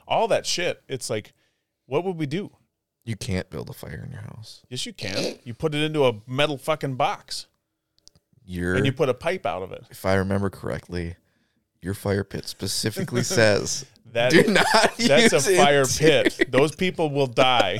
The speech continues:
Speaker 1: <laughs> They will build a fire in the house, and they will all die from smoke inhalation, every one of them, trying to stay warm. But what I'm saying is, like, like, <laughs> without, without the, the internet telling us how to,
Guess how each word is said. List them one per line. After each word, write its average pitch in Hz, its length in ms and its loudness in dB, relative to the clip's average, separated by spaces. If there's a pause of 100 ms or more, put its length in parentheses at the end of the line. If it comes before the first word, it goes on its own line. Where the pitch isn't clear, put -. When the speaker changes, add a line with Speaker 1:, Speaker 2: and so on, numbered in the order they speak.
Speaker 1:
<laughs> - 80 -20
They 151 240 0
will 196 140 2
build 170 280 4
a 160 40 -4
fire 156 220 2
in 151 140 2
the 160 80 8
house, 135 280 2
and 139 80 -4
they 135 60 2
will 131 140 0
all 143 280 4
die 143 280 4
from 147 260 -6
smoke 160 420 4
inhalation, 123 600 2 (260)
every 143 320 2
one 143 220 0
of 127 100 0
them, 107 160 2 (320)
trying 135 220 2
to 127 60 -4
stay 123 220 -2
warm. 110 300 -6 (320)
But 123 100 -4
what 139 140 4
I'm 131 120 0
saying 147 360 -4
is, 117 180 -6
like, 110 220 -2 (840)
like, 117 180 -2 (640)
<laughs> - 600 -20
without, 156 460 4
without 160 400 2
the, 147 160 2
the 131 380 -4
internet 156 380 -2
telling 143 340 -2
us 113 300 -6
how 123 160 -6
to, 110 80 -10